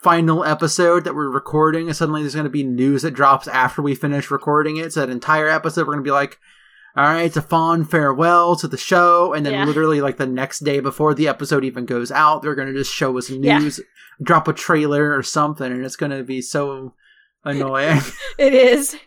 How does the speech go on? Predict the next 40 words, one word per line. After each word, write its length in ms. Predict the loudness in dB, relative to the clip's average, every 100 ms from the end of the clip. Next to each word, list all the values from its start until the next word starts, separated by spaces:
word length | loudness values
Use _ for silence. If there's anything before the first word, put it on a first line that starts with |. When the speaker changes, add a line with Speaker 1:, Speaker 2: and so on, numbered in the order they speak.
| _ _ -4
Speaker 1:
<laughs> 300 | 0 0 -2 -14 -20 -20 _ _ _
Speaker 2:
That, 340 | 0 2 2 0
that, 240 | 0 0
it, 160 | -2 -2
it 100 | 2 2
would 140 | 2
be 260 | -2 -4 -6
really 420 | -4 -2 -2 -2
funny 300 | -4 -4 -6
if 100 | -10
they 120 | -10
did 160 | -10 -4
that. 240 | -2 -2 -4
<laughs> 220 | -12 -20 _ _ -4
Speaker 1:
Uh, 540 | -2 0 -2 -2 -2 -2
anyways, 800 | 0 0 2 2 4 2 6 10 10
<laughs> 180 | 8 6
we 220 | 4 4
rambled 400 | 6 4 4 2
on 240 | 2 0 -4
for 240 | -6 -6
enough. 420 | 0 2 2 -2 _ _ _ _ _ _
Speaker 2:
Yep. 140 | -4 2
Speaker 1:
So 280 | 4 4 4
we'll, 280 | 2 2 -2
we'll 140 | -2
figure 360 | 0 0 4 6
out 320 | 6 4 0
what 180 | -2 0
movie 240 | 0 -2 0
we're 160 | 0
watching 440 | 2 2 0 -4 -6
and 80 | -6
we'll 80 | -6
tweet 260 | -4 -4
about 320 | -2 0 0
it. 120 | -2 -8 _ -6
Uh, 240 | -2 -2
but 40 |
Speaker 2:
Mm-hmm. 180 | -4 -6